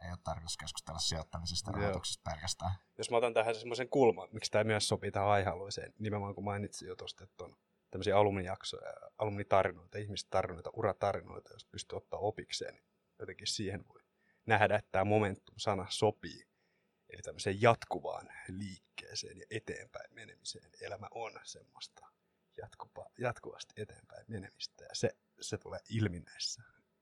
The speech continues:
Speaker 2: ää, ihmistarinoissa, joita me tullaan käsittelemään ja käymään läpi tässä.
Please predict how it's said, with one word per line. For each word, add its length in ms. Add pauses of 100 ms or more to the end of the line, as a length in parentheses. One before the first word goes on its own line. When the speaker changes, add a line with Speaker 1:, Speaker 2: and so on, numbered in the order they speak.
Speaker 2:
ää, 200 (360)
ihmistarinoissa, 880
joita 140
me 100
tullaan 340 (360)
käsittelemään 600
ja 80
käymään 320
läpi 180
tässä. 320